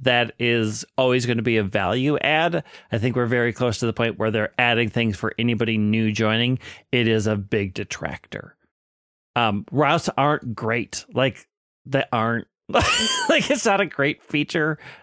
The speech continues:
The routes that I run into aren't technically wonderful either. So, like, this is adding a thing to sort of a bad thing that exists to make it slightly better, but also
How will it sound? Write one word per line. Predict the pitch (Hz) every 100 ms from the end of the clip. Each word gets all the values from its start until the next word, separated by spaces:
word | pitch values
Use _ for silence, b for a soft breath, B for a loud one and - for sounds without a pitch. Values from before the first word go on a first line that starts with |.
| -
The | 135
routes | 135 147 143
that | 143
I | 139
run | 131
into | 127 135 147 147
aren't | 135 120 131 -
technically | 120 - 127 127
wonderful | 120 120 127 - 127 - 107
either. | 117 123 147 160 160 b b _
So, | - 160
like, | 156 156
this | 151 147
is | 160 156 -
adding | 120 127 139
a | 123
thing | - 127 127
to | 123
sort | - 120
of | 117
a | 117
bad | 101 - 98 113
thing | - 117 117
that | 117
exists | 113 101 110 120 -
to | 120
make | 101 104
it | 113
slightly | - - 113 87 117
better, | 104 98 120 147
but | - 120 107
also | - 117 107 135 123